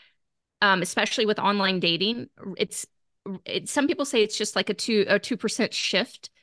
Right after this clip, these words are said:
in order for things to move in the right direction. On most things, yes.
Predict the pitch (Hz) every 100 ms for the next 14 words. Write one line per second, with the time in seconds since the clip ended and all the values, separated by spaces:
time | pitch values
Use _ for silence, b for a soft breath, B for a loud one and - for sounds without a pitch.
0 | _ - 208 196 196 - 190 185 190 -
1 | - 202 180 175 160 180 185 190 190 196
2 | 185 170 175 - 190 175 - 233 269 -
3 | b b b b _ _ _ _ 226 240
4 | 254 262 - 247 220 185 - - -